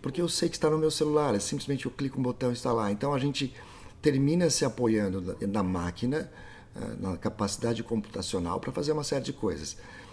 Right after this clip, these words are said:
Então eu acho que veio para ficar sim, e, e é brilhante o, a capacidade de gerar informações novas e ideias fantásticas para que a gente possa, em cima disso, criar.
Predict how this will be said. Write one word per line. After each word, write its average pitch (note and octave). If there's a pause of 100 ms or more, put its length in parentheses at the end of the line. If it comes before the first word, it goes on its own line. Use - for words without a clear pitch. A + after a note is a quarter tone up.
(360)
Então E3
eu -
acho F3
que F3+
veio B2+
para A2
ficar G2
sim, - (640)
e, G#2 (120)
e A2
é A2
brilhante C3+ (280)
o, -
a A2
capacidade A#2+
de A2
gerar G#2+ (440)
informações G2+ (360)
novas C#3
e B2
ideias G2
fantásticas B2+
para -
que C3+
a A#2
gente B2
possa, A#2 (380)
em B2
cima D#3
disso, A#2+
criar. D#3